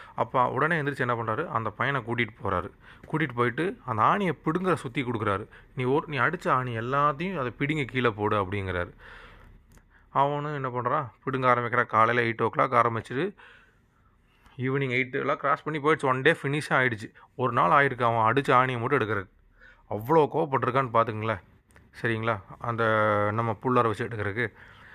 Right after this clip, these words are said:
அப்போ அவங்க அப்பா அதுக்கப்புறம் எடுத்து முடிச்சுட்டு வந்து அவங்க அப்பா சொல்றா, "அப்பா, நான் எடுத்துட்டேன்" அப்படின்னு. மறுபடியும் அவங்க அப்பா அவன் கூட்டிட்டு போறாரு. "நீ பார்த்தியா? நீ கோவப்பட்டுட்ட. சரியா? கோவப்பட்டு அவங்கள அடிச்சிட்ட. ஆணியை வந்து மரத்துல அடிச்ச மாதிரி அடிச்சிட்ட.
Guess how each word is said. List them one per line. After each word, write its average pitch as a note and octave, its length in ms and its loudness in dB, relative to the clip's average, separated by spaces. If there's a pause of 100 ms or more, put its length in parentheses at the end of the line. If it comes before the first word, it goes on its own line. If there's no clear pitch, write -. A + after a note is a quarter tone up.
(260)
அப்போ C3 200 -2
அவங்க B2+ 180 2
அப்பா C3 160 -4
அதுக்கப்புறம் C3+ 360 0
எடுத்து D#3 200 0
முடிச்சுட்டு D3 260 -6
வந்து D3 80 0
அவங்க B2+ 120 0
அப்பா A#2+ 160 0
சொல்றா, A#2+ 240 2
"அப்பா, C#3 180 -2
நான் B2+ 120 0
எடுத்துட்டேன்" G#2+ 640 -4
அப்படின்னு. F#2+ 280 -8 (320)
மறுபடியும் C3 420 2
அவங்க B2 40 2
அப்பா C3 200 0
அவன் A2+ 100 0
கூட்டிட்டு G#2+ 320 -4
போறாரு. G#2 420 0 (640)
"நீ A#2+ 100 -4
பார்த்தியா? A#2 680 4 (360)
நீ A#2+ 120 -4
கோவப்பட்டுட்ட. C#3 800 4 (800)
சரியா? A#2+ 640 0
கோவப்பட்டு C#3 420 2
அவங்கள B2 280 4
அடிச்சிட்ட. B2 220 -2
ஆணியை B2+ 400 2
வந்து A#2 260 -2
மரத்துல A#2+ 440 2
அடிச்ச A2+ 120 -4
மாதிரி A#2 240 2
அடிச்சிட்ட. G#2+ 360 0